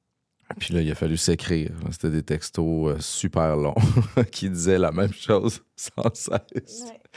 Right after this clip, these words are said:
Speaker 1: Je suis content qu'on soit sorti de ça.
Speaker 2: Ouais.
Speaker 1: C'était épouvantable.
Speaker 2: Ben, on a réalisé que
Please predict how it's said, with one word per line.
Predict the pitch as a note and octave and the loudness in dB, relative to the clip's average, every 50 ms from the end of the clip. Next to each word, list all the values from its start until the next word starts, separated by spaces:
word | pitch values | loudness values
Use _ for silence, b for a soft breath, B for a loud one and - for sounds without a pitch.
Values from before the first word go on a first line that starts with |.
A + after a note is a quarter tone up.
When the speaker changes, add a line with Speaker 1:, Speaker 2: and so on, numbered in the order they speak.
| D3+ C#3 | -10 -8
Speaker 1:
Je | B - | B -8
suis | - | -4
content | - G2+ G2 E2 A#2+ A#2+ | -2 0 2 2 2 2
qu'on | A2+ G2+ F#2 | 2 0 0
soit | - - G#2 G#2+ | 2 2 2 4
sorti | - - - A#2 G#2+ - - - B2+ B2 | 2 2 0 -2 -4 -4 -4 -4 -4 -4
de | - | -4
ça. | - - G#2+ G2+ C3 C#3 - _ B3+ | -4 -2 0 0 0 -2 -4 _ -4
Speaker 2:
Ouais. | A#3 G#3+ G#3+ - - | -2 -2 -2 -4 -6
Speaker 1:
C'était | - - - G2+ F#2+ - - | -6 0 2 4 4 4 4
épouvantable. | G2 F#2+ - - - C#3+ C#3 B2 G2 F#2 - A2 A#2 B2+ G#2+ E2+ E2 - _ _ _ _ _ _ _ _ _ - | 2 0 2 2 2 4 4 4 4 2 2 2 2 2 0 -4 -6 -10 _ _ _ _ _ _ _ _ _ 0
Speaker 2:
Ben, | - A3 G#3+ G#3 F#3 G#3 | 2 4 4 4 2 2
on | A3 A3 | 2 2
a | A3+ | 2
réalisé | A3+ A#3 A3+ A3+ A3+ A3+ - D#4+ A4 | 2 2 0 0 0 -2 -2 -4 -4
que | - | -4